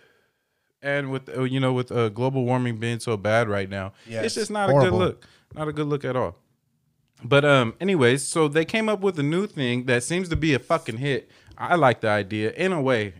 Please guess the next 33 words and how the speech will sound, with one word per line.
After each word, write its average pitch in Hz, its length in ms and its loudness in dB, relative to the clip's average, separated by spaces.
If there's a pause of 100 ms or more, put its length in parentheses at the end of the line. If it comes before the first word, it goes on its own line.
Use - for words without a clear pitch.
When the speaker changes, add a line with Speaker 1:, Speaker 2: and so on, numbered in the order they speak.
Speaker 1:
in 156 160 -4
a 135 60 -2
way. 104 260 -2 (640)
Um, 113 560 2 (560)
they 135 100 -4
come 165 140 -2
out 160 140 2
with 151 120 0
an 147 100 -2
idea 139 320 0
to 135 80 -2
start 147 320 0
a 113 80 -2
restaurant. 110 600 -4 (1600)
Introduced 139 540 -6
a 117 60 -4
restaurant 113 600 0 (240)
called 113 280 -2
the 104 200 -4
A 131 220 0
three 117 440 -8
eighty. 98 360 -6 (580)
And 107 200 -6
that's 120 260 -2
the 107 40 -6
Speaker 2:
A - 20 0
three 120 80 2
eighty? 117 80 0
Speaker 1:
world's 120 520 2 (100)
largest, 120 880 -2 (180)
uh, 110 240 -4 (260)
oh, 123 200 -10
fuck. - 260 -20